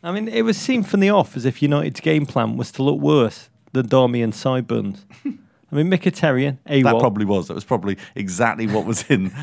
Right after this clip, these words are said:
Speaker 2: the changing
Speaker 1: <laughs> You
Speaker 2: room
Speaker 1: know, it's the
Speaker 2: before the
Speaker 1: tactical.
Speaker 2: game.
Speaker 1: See,
Speaker 2: Yeah.
Speaker 1: everyone, look at
Speaker 2: Picture,
Speaker 1: Darmian
Speaker 2: look, Darmian
Speaker 1: Sideburns.
Speaker 2: Sideburns.
Speaker 1: Look at
Speaker 2: Us
Speaker 1: them now.
Speaker 2: worse.
Speaker 1: Yes, now look at the tactical board. I have drawn Darmian
Speaker 2: <laughs> I'm a
Speaker 1: Sideburns.
Speaker 2: genius.
Speaker 1: <laughs>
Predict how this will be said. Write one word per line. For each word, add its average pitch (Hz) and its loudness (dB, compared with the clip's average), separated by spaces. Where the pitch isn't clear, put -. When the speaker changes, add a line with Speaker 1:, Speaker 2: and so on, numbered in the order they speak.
Speaker 2:
the 117 -2
changing 107 0
Speaker 1:
<laughs> - 2
You 165 4
Speaker 2:
room 190 4
Speaker 1:
know, 196 4
it's 175 2
the - 6
Speaker 2:
before 117 4
the 214 2
Speaker 1:
tactical. 131 2
Speaker 2:
game. - -8
Speaker 1:
See, 262 2
Speaker 2:
Yeah. 113 2
Speaker 1:
everyone, 269 4
look 269 4
at - 4
Speaker 2:
Picture, 285 2
Speaker 1:
Darmian 269 0
Speaker 2:
look, 190 4
Darmian 190 6
Speaker 1:
Sideburns. - 8
Speaker 2:
Sideburns. 165 2
Speaker 1:
Look 269 2
at 196 4
Speaker 2:
Us 269 4
Speaker 1:
them 262 -8
now. 240 4
Speaker 2:
worse. 196 2
Speaker 1:
Yes, 226 2
now 247 4
look 294 0
at 240 0
the 285 0
tactical 285 0
board. 165 4
I 226 4
have 233 2
drawn 311 6
Darmian 202 4
Speaker 2:
<laughs> 185 0
I'm 214 6
a 277 6
Speaker 1:
Sideburns. - -2
Speaker 2:
genius. 269 4
Speaker 1:
<laughs> - 0